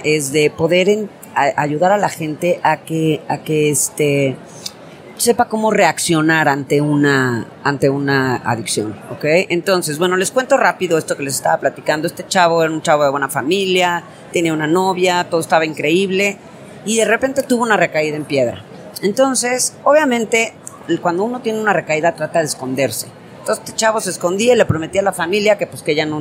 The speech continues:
ya no estaba consumiendo y tal, y se lo creían, porque finalmente se lo creen. Entonces, bueno, ya le creen que no tiene esta, este tema, hasta que pasan como dos semanas que el chavo de plano un día se tiene que ir con la novia, eh, de la carretera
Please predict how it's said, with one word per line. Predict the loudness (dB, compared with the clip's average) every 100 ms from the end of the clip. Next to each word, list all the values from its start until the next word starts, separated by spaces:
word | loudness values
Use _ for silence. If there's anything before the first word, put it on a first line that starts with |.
| -6 0
ya | 0
no | 0
estaba | 0 0
consumiendo | -2 -10 -4 -2 0 -2
y |
tal, | 0 0 0 -6 -20 -10
y | -4
se | 0 2
lo | 2
creían, | 2 2 4 4 0
porque | -2 -8
finalmente | -6 -2 -2 -4 -4
se | -2
lo | -2
creen. | -2 -4 0 -2 -2 -16 -20 -12
Entonces, | -4 -4 -2
bueno, | 0 -2 2
ya | 2 2 -2 -4
le | -4
creen | 0 0 2
que | 0
no | 0
tiene | -2 -2 -2 -2 -2
esta, | -4 0 2 2
este | 0 -6
tema, | -4 -2 0 -2 -2
hasta | -4 -4 -6
que | -4
pasan | -2 -2 -4 -4
como | -4 0
dos | -2 -2
semanas | -2 -2 0 -2 -4 -6
que | -4 -2 -2
el | -4 -2
chavo | 0 2 0
de |
plano | -4 -4 -4
un | -4
día | 0 0
se | 0
tiene | -6 -4
que | -2
ir | -2
con | -2 -2
la | -2
novia, | -2 -2 0 -2 -4 -8 -20 -20 -20 -4
eh, | 0 0 2
de |
la | 2 2
carretera | 0 0 0 2 2 0